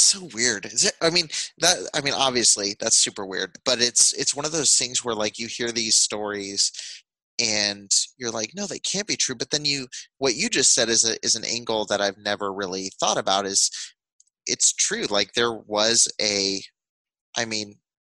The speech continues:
he was beloved by everybody in that world. So it would be a reci-, like, it probably wasn't recognized as being as weird as it was just because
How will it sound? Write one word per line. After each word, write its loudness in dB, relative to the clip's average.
he -2
was 2
beloved 0
by 0
everybody -4
in -2
that -4
world. -2
So 4
it 2
would 2
be 2
a -2
reci-, 2
like, -4
it -2
probably 0
wasn't 2
recognized 0
as 2
being -8
as 0
weird -4
as 2
it -4
was 2
just 2
because 2